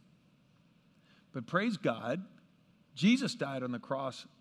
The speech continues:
to pay the penalty for our sins. And so we can live forever because that penalty has been paid in full. First Peter three eighteen, "Christ suffered for our sins once for all time. He never sinned, but he died for sinners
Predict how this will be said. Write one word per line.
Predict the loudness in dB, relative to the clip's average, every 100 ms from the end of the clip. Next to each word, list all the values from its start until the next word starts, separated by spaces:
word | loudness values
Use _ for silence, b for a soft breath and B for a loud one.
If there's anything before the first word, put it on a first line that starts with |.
| -12
to | -8
pay | -2 0
the | 0
penalty | 0 0 0 -2
for | -4 -6
our | -6
sins. | -6 -8 -8 -10
And | -8 -4
so | 0 0 -2
we | -2
can | 2 4 4
live | 2 0
forever | -6 -8 -8 2 4 4 0 -2
because | -2 -2 0
that | 0 -2
penalty | -2 -2 0 2
has | 2
been | 0 -2
paid | 0 0 0
in | -2
full. | -2 0 0 -2 -10 B B B
First | 2 2 4
Peter | 2 2
three | 2 2
eighteen, | 2 2 4 4 2
"Christ | 2 4 4 4
suffered | 4 4 0
for | 4
our | 4
sins | 4 2 2 0 2
once | 2 2
for | 2 2
all | 4 4
time. | 2 2 2 0 -4 B B
He | 4 8
never | 8 10 10 8
sinned, | 4 2 2 2 2
but | 2
he |
died | 4 6 6 4
for | 2
sinners | 4 6 4 2 -4